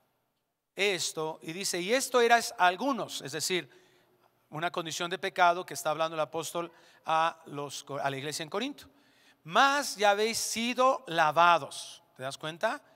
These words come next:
No está diciendo que nosotros nos podamos lavar por nosotros mismos, sino hay un agente externo que nos lava. "Ya habéis sido lavados,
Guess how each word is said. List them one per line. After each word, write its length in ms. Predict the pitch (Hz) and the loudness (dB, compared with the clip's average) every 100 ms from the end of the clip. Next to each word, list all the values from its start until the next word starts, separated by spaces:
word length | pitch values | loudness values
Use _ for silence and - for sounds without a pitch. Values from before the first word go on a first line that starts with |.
| _ _ | _ _
No 60 | 139 | -10
está 140 | - | -4
diciendo 520 | 208 247 220 226 240 247 | -2 -2 -2 0 -2 -4
que 100 | 190 | -6
nosotros 360 | 165 196 202 | -6 -8 -6
nos 120 | 196 | -8
podamos 360 | - 165 180 196 | -2 0 0 0
lavar 260 | 170 175 175 | 0 0 -2
por 100 | 202 | -6
nosotros 340 | 170 208 214 | -6 -6 -4
mismos, 460 | 277 220 151 - - _ _ _ _ - | -4 -6 -12 -16 -20 _ _ _ _ -12
sino 400 | - 156 156 - | -10 -8 -8 -6
hay 340 | 156 175 196 208 - | 0 2 2 -2 -12
un 180 | 165 165 | -8 -6
agente 400 | 143 196 254 311 | -4 -4 -4 -4
externo 680 | - - 240 220 226 262 - - _ - | -2 2 2 2 0 -2 -6 -20 _ -10
que 120 | 170 | -8
nos 180 | 156 135 | -6 -2
lava. 340 | 151 127 - 131 | -2 -2 -8 -2
"Ya 180 | 196 220 | 2 2
habéis 300 | 220 247 - | 2 -2 -2
sido 360 | 196 226 240 | -4 -2 -2
lavados, 720 | 214 165 165 196 175 131 - | 0 0 2 0 0 -6 -18